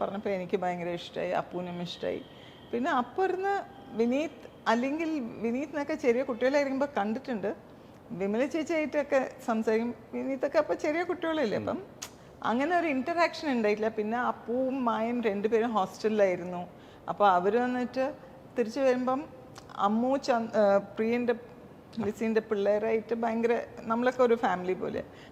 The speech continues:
Speaker 1: പക്ഷെ ഇവരിനെ അങ്ങനെ കാണാനൊന്നും we never used to meet. അപ്പോ വി-, വിനീതിനൊക്കെ ആദ്യമായിട്ട് അപ്പോഴാ,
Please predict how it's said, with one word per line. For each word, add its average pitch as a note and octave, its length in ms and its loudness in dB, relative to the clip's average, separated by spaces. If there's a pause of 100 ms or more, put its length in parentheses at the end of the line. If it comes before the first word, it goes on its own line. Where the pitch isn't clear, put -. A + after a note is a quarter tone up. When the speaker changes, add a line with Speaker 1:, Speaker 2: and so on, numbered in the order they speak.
Speaker 1:
പക്ഷെ C#4 160 -2
ഇവരിനെ C4+ 400 0
അങ്ങനെ C#4 460 0
കാണാനൊന്നും A#3 920 0 (580)
we A3 460 0
never B3 220 0
used B3 160 -4
to F#3+ 80 -4
meet. G3 340 -6 (720)
അപ്പോ A3+ 480 0 (500)
വി-, G3+ 320 -4
വിനീതിനൊക്കെ C4 640 0
ആദ്യമായിട്ട് C4 480 2
അപ്പോഴാ, A3 320 2